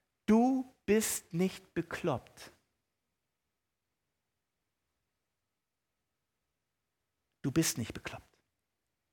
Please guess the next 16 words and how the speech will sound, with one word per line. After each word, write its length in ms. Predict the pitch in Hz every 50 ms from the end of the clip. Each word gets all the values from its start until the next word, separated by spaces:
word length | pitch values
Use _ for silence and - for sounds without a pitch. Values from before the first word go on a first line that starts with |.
| _ _ _
Es 260 | - 143 - - - -
ist 300 | - 214 220 - - -
es 180 | 202 - - 226
wert. 400 | 233 233 185 - - - - - _ _ _ _ _ _ _ _ _ _ _ _ _ _ _ _ _ _ _ _ _ _ _ _ _ _ _ _ _ _ _ _ _ _
Es 240 | - 156 147 - -
ist 420 | - - 233 269 254 - - - -
es 260 | 247 226 - - 180
wert. 480 | 233 247 226 160 127 - - - - - _ _ _ _ _ _ _ _ _ _ _ _ _ _ _ _ _ _
Manches 420 | - 226 302 339 330 - 311 240 -
kann 140 | - 240 220
man 120 | 208 202
hier 120 | 196 190
schon 180 | 180 - 180 160
erkennen, 540 | - 123 - - - 220 254 240 185 156 117
wie 100 | 127 127
schön, 480 | - - - 220 269 262 196 135 107